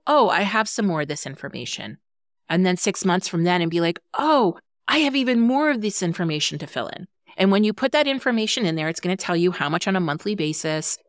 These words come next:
you need to be bringing home. And it's going to reverse engineer it, and it's gonna tell you what your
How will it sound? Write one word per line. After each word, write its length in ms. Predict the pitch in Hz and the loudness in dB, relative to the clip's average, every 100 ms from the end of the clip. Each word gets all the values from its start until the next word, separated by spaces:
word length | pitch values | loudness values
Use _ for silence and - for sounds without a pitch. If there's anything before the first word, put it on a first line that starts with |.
| _ _ | _ _
you 200 | 165 175 | 2 4
need 360 | 165 151 143 | 4 0 -4
to 60 | - | -4
be 120 | 165 | -4
bringing 360 | 151 147 156 165 | -2 -4 -2 -4
home. 520 | - 143 143 139 143 _ _ _ _ | -6 -6 -6 -8 -12 _ _ _ _
And 420 | 160 _ _ 147 - | -18 _ _ -10 -4
it's 160 | 147 | -4
going 260 | - 160 156 | 0 0 0
to 100 | - | -2
reverse 360 | 156 151 143 - | -4 -2 -4 -2
engineer 380 | 165 180 156 147 | -2 -2 -2 -2
it, 140 | 143 | -6
and 80 | - | -8
it's 120 | 147 | -10
gonna 180 | - 147 | -8 -10
tell 240 | - 151 147 | -8 -6 -6
you 240 | 143 143 _ _ | -6 -6 _ _
what 280 | - 160 165 - | -6 0 0 0
your 600 | 165 160 151 139 143 | 2 4 4 2 0